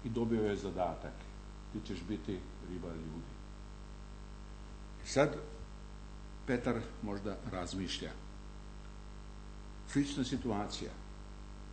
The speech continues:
Nismo ništa ulovili, ali odjednom kad smo došli do Isusa, kad smo došli blizu Isusa, sad opet imamo ulov. Ako je pre toga,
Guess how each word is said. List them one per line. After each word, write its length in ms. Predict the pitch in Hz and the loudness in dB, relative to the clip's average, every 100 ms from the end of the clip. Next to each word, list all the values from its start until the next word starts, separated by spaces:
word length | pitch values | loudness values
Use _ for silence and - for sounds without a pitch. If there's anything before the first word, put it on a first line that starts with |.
| - - - - - 101 | -10 -10 -10 -10 -6 6
Nismo 260 | 127 127 117 | 6 8 4
ništa 260 | 113 - | 4 2
ulovili, 520 | 87 85 120 160 151 - - - - - - - - - - - - - | 2 2 2 2 2 -2 -6 -10 -10 -10 -10 -10 -10 -10 -10 -10 -10 -2
ali 160 | 101 113 | 2 6
odjednom 560 | 135 156 135 139 120 117 | 8 10 10 12 12 10
kad 140 | 120 | 4
smo 140 | - 113 | 4 8
došli 300 | 131 - 107 | 8 6 6
do 140 | 98 | 8
Isusa, 460 | 117 165 139 143 127 - - - - - - - - - | 8 6 4 6 4 2 -8 -8 -10 -10 -10 -10 -8 -6
kad 100 | - | 2
smo 120 | 110 | 4
došli 280 | 110 - 95 | 4 4 4
blizu 320 | 104 123 101 | 8 8 6
Isusa, 460 | 104 143 - 135 120 - - - - | 0 -2 2 2 2 -4 -8 -10 -8
sad 200 | - 131 123 | 4 4 6
opet 340 | 127 117 120 123 | 2 2 4 6
imamo 280 | 117 101 92 95 | 4 4 2 6
ulov. 260 | 160 165 - - - 50 50 50 50 50 50 50 50 50 50 50 50 50 50 98 | 6 6 0 -6 -10 -10 -10 -10 -10 -10 -10 -10 -10 -10 -10 -10 -8 -8 -10 -2
Ako 260 | 110 - 127 | 0 8 10
je 260 | 127 - - - - | 10 8 -2 -6 4
pre 200 | 190 170 | 4 6
toga, 460 | 156 147 120 92 | 6 6 6 4